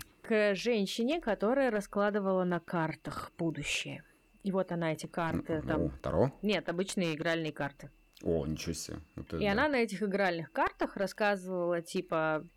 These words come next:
Speaker 1: че там у тебя в ближайшем будущем. Ты там берешь эту колоду, держишь ее там пару секунд в ладошках, ты задаешь мысленно вопрос, на который ты хочешь получить ответ, ты отдаешь колоду,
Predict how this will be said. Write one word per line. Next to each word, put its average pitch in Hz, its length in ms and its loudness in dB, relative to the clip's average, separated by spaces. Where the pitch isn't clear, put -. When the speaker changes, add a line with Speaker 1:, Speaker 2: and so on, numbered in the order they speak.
Speaker 1:
че 240 160 -2
там 202 180 0
у 180 60 0
тебя 185 180 0
в 165 60 -4
ближайшем 170 540 0
будущем. 151 460 -4
Ты 160 120 -2
там 156 160 -2
берешь 160 320 -2
эту - 120 -12
колоду, 262 580 0
держишь 165 420 -2
ее 151 140 -2
там 151 140 -6
пару 156 240 -2
секунд - 380 -8
в 160 60 -6
ладошках, 226 680 0
ты 180 100 0
задаешь 165 480 0
мысленно 156 480 0
вопрос, 233 460 0
на 285 80 2
который 247 300 -2
ты 233 80 -6
хочешь 233 260 -2
получить 220 320 -2
ответ, 202 400 -2
ты 180 100 0
отдаешь 160 500 0
колоду, 285 600 0